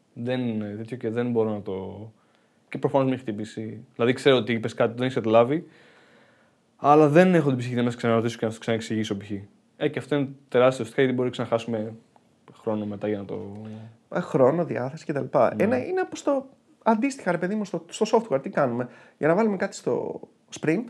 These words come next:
Speaker 2: πρέπει να το έχουμε αναλύσει. Δεν το βα-, εκτός άμα πούμε ότι θα βάλουμε ένα spike, το οποίο θα είναι spike for investigation, με time box δύο ώρες, και λες, ρε παιδί μου, ότι θα κάνω αυτό το investigation για δύο ώρες και ό,τι βγάλω σε αυτές τις δύο ώρες,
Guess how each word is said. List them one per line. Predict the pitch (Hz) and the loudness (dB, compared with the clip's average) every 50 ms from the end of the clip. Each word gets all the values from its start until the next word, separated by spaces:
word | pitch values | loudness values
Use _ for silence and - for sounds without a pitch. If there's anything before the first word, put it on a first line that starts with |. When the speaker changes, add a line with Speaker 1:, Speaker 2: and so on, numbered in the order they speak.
| - _ _ _ _ _ _ _ _ _ _ - | -12 _ _ _ _ _ _ _ _ _ _ -8
Speaker 2:
πρέπει | - | -2
να | 381 320 311 | 0 0 0
το | 339 | 0
έχουμε | 330 330 302 | -2 -2 -2
αναλύσει. | 285 269 254 190 143 - - - _ _ _ _ _ _ _ _ _ | 0 0 0 -2 -2 -4 -8 -18 _ _ _ _ _ _ _ _ _
Δεν | - 214 202 | -4 0 2
το | 202 180 | 2 4
βα-, | 147 151 - - | 4 2 2 2
εκτός | - - - - 190 - | 0 -4 -2 -4 -4 -2
άμα | 208 175 165 156 | 0 -2 -2 -2
πούμε | - - 170 160 | -2 -2 -2 -2
ότι | 156 | 0
θα | - 151 | 0 2
βάλουμε | 139 151 160 160 160 | 2 2 2 2 2
ένα | 160 156 | 0 -2
spike, | - - - _ - 160 151 147 135 131 - - | -4 -8 -10 _ 2 4 4 4 4 2 -2 -4
το | 139 | -6
οποίο | 127 - 143 147 | -4 -2 -4 -4
θα | 151 | -4
είναι | 139 139 131 - - - _ - - - | -4 -6 -6 -8 -10 -20 _ -16 -8 0
spike | - 151 151 151 151 - | 4 4 4 4 2 0
for | 151 139 | -4 -4
investigation, | 143 139 123 - - 104 151 151 147 147 - 131 123 - - - - - - - _ _ | -4 -6 -8 -8 -4 2 4 4 4 4 0 -8 -10 -10 -16 -20 -20 -20 -20 -20 _ _
με | - 113 127 123 | -2 0 0 4
time | - 147 156 151 143 127 | 6 6 6 6 4 2
box | 127 123 - - | -2 -2 -2 -2
δύο | 120 131 151 147 123 127 | 2 4 4 6 6 4
ώρες, | 135 135 135 208 294 - - _ _ _ _ _ _ _ _ _ _ - | 4 2 0 -2 -4 -6 -10 _ _ _ _ _ _ _ _ _ _ -2
και | - 170 | 2 4
λες, | 143 147 156 | 4 4 4
ρε | 147 143 | 2 0
παιδί | 139 139 147 | -2 -2 -2
μου, | 156 156 | -2 -2
ότι | 147 143 135 131 127 107 - - - _ _ _ _ _ | -2 0 0 0 0 -2 -4 -10 -14 _ _ _ _ _
θα | - - 135 | 0 0 4
κάνω | - 156 160 | 4 6 4
αυτό | 156 - 160 | 4 2 0
το | 151 151 | 0 0
investigation | 147 143 135 - - 147 160 160 160 151 | -2 -2 -2 -6 -2 0 0 0 0 0
για | 139 139 139 | -2 -2 0
δύο | 147 160 156 160 | 4 6 6 6
ώρες | 160 156 - | 6 4 0
και | - | -4
ό,τι | 160 151 | -4 0
βγάλω | 135 151 156 151 | 2 2 2 2
σε | 151 | 0
αυτές | 143 156 147 139 | -6 -6 -6 -2
τις | 143 151 | 0 2
δύο | 147 143 | 4 4
ώρες, | 151 233 277 - | 4 2 2 -4